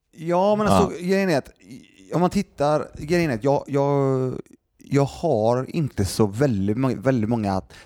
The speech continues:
Speaker 1: tajta inpåvänner. Alltså, det, jag, jag har, eh, helt ärligt, ja, vi har ju en, eh, yrkesmässig relation sen tidigare också.
Speaker 2: Mm.
Speaker 1: Sen är vi ju,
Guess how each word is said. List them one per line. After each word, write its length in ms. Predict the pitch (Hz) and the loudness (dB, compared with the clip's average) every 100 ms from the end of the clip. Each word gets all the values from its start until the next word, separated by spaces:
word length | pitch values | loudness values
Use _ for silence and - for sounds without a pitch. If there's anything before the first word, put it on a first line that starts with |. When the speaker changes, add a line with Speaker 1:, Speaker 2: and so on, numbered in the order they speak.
| - | -2
Speaker 1:
tajta 440 | 139 101 - 87 | 0 -2 -4 -2
inpåvänner. 680 | 98 113 107 95 78 82 127 | -2 0 0 0 -2 -2 0
Alltså, 280 | 120 110 123 | 0 0 -2
det, 300 | 123 117 139 | -2 0 0
jag, 140 | 135 | 0
jag 100 | 139 | 0
har, 260 | 143 117 104 | 0 0 0
eh, 440 | 98 98 - 104 | -2 -2 -4 -4
helt 160 | 117 120 | -2 0
ärligt, 360 | 98 101 - - - - _ _ _ _ _ - | 0 0 -2 -8 -20 -20 _ _ _ _ _ -18
ja, 160 | 82 - | -14 -8
vi 180 | 131 147 | -4 0
har 120 | 160 | 0
ju 120 | 156 | 0
en, 160 | 143 139 | -2 -2
eh, 160 | 123 120 | -2 0
yrkesmässig 680 | 139 104 95 - 87 90 113 | 0 0 -4 -4 -4 -2 0
relation 460 | 143 - 143 98 | 0 0 0 -2
sen 140 | 107 98 | -4 -4
tidigare 340 | 123 98 117 | -4 0 2
också. 220 | 147 - | 2 0
Speaker 2:
Mm. 160 | - 110 | 0 2
Speaker 1:
Sen 160 | 104 139 | 2 2
är 100 | 143 | 0
vi 100 | 127 | 0
ju, 340 | 98 98 95 | 0 -2 -2